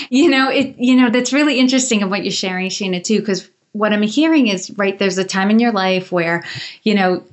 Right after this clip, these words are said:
it sounded like you were having an identity crisis too, and that can happen, you know, at the end of relationships too, because we come to, um, see ourselves through the eyes of the relationship.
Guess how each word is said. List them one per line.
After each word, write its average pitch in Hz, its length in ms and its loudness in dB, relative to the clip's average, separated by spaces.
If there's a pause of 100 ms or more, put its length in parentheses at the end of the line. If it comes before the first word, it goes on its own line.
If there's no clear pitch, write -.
it 247 160 0
sounded 370 360 2
like 320 180 0
you 247 100 2
were 214 80 2
having 202 300 0
an 180 80 0
identity 175 640 0
crisis 240 520 -2
too, 220 260 2
and 202 120 2
that 190 140 -4
can 208 120 0
happen, 180 600 -2
you 202 120 0
know, 180 160 2
at 190 160 -4
the - 140 -2
end 190 160 2
of 180 160 -2
relationships 175 760 -2
too, 208 220 0
because 185 320 -2
we 180 280 0
come 208 260 -4
to, 180 400 2 (420)
um, 175 320 2
see 277 340 0
ourselves 180 720 -2
through 220 320 0
the 202 160 0
eyes 185 300 0
of 175 180 -2
the 180 120 0
relationship. 254 920 2